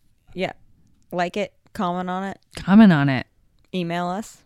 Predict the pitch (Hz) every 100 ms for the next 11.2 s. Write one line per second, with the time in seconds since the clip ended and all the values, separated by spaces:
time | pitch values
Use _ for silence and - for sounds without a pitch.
0 | _ 175 170 175 202 226 - 285 175 175
1 | 175 190 185 135 196 180 196 202 226 -
2 | 254 - - 185 190 185 190 226 220 233
3 | 202 196 202 165 196 202 190 180 220 233
4 | 233 233 262 269 - 226 247 196 208 403
5 | - 147 - 330 - - 190 190 403 -
6 | 269 220 208 196 240 - 254 - 269 -
7 | 277 - - - - - 480 480 - -
8 | 277 - - - - - - - - -
9 | - - - - - _ 175 - - 180
10 | 196 202 170 170 160 165 - 165 151 156
11 | 160